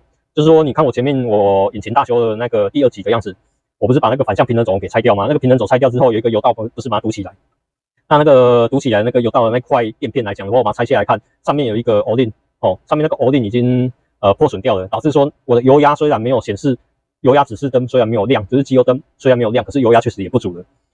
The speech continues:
哦，那这样子造成两个状况，第一个，机油衰退了，第二个，也因为机油衰退的问题产生，导致说那一点点的些微的泄漏，哦，那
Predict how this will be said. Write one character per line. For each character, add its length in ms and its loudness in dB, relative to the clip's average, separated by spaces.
哦， 120 0
那 80 2
这 80 0
样 60 2
子 80 -10
造 120 2
成 80 0
两 100 -6
个 60 -4
状 100 0
况， 100 -2
第 80 -2
一 40 -2
个， 180 0
机 100 2
油 80 6
衰 100 2
退 140 2
了， 140 -2
第 180 0
二 60 4
个， 180 -2
也 140 0
因 160 4
为 80 6
机 140 -2
油 100 4
衰 120 2
退 120 0
的 80 4
问 160 2
题 160 -10
产 180 -18
生， 220 -2
导 100 2
致 140 2
说 240 2
那 140 -4
一 60 -6
点 140 -2
点 100 -2
的 140 -2
些 160 2
微 100 2
的 80 -2
泄 180 0
漏， 200 2
哦， 180 -2
那 180 0